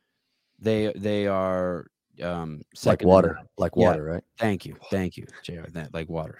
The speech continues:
Speaker 1: Clip that, like water. Like Bruce Lee would say, like water.
Speaker 2: You've,
Speaker 1: Um,
Speaker 2: you've said that, you've said that a time or two.
Speaker 1: Like water, like water.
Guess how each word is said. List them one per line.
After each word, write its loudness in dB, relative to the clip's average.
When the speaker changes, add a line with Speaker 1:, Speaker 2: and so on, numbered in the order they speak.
Speaker 1:
Clip 0
that, -8
like -6
water. -8
Like -10
Bruce -4
Lee -4
would -8
say, -10
like -12
water. -6
Speaker 2:
You've, 10
Speaker 1:
Um, 10
Speaker 2:
you've 2
said 6
that, -2
you've 0
said 0
that -4
a -4
time -8
or -12
two. -10
Speaker 1:
Like 2
water, -4
like -12
water. -10